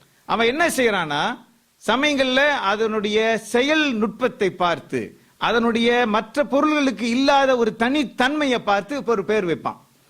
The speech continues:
ஏதோ ஒரு காரணத்தை பற்றி அதுக்கு ஒரு பேர் வச்சிருவான். இப்படித்தான் நம்ம முன்னோர்களும் வச்சாங்கன்றது நமக்கு தெரியல. ஏன்னா டீசல்ன்ற கதையை வழங்கலல்ல. அறிவியல் இல்லை, அறிவியல் இல்லை என்று சொன்னா யாருக்கு இல்லப்பா? எதுகிட்ட இல்ல? உன்கிட்ட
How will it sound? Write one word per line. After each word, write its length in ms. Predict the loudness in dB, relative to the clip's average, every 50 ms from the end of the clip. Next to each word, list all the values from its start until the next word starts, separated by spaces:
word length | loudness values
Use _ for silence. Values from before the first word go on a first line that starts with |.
| -20 -10 _ 2
ஏதோ 240 | 2 2 4 4 4 4 6
ஒரு 160 | 4 2 2
காரணத்தை 400 | 2 0 0 0 0 0 -4 -4 -6
பற்றி 220 | -8 -8 -4 -4
அதுக்கு 200 | -4 -2 -2 -2
ஒரு 80 | 0 0
பேர் 140 | 0 0 -2
வச்சிருவான். 380 | -4 -6 -8 -8 -10 -10 -12 -14 _ _ _ _ _ _ _ _ _ _ _ _ _ _ _ _ -4
இப்படித்தான் 420 | -4 -2 0 0 0 2 0 0
நம்ம 140 | 0 0 0
முன்னோர்களும் 460 | 0 0 2 2 2 2 2 0 0
வச்சாங்கன்றது 640 | 0 0 0 0 0 0 0 0 0 -2 0 -2 -2 -2
நமக்கு 320 | -2 -2 0 0 -2 -2 -2
தெரியல. 360 | -2 -2 0 0 -2 -2 -4 -8 -12 -16 -20 -20 _ _ -4
ஏன்னா 240 | -2 0 0 0 0 0
டீசல்ன்ற 480 | 0 0 2 2 0 0 0 0 0 0 0
கதையை 260 | 0 0 2 2 2
வழங்கலல்ல. 460 | 0 0 0 0 0 0 0 0 -2 -4 -6 -8 -14 -20 _ _ _ _ -20 -20 _ -4
அறிவியல் 460 | -2 0 0 2 2 2 2 2 2
இல்லை, 260 | 0 2 2 2 2 2
அறிவியல் 480 | 2 2 2 0 0 2 2 2 2 0
இல்லை 160 | 0 2 2 2
என்று 200 | 2 0 0 0
சொன்னா 160 | 0 0 0 2
யாருக்கு 420 | 2 2 2 2 2 0 0 0 0
இல்லப்பா? 340 | 0 0 0 2 2 2 2 0 -2 -8 -18 _ _ _ _ _ _ _ _ _ _ _ 0
எதுகிட்ட 420 | 0 2 2 0 -2 0 0 0 0
இல்ல? 200 | 0 0 0 0 -2 -2 -6 -14 -20 _ _ _ _
உன்கிட்ட 420 | -2 0 0 2 2 0 0 2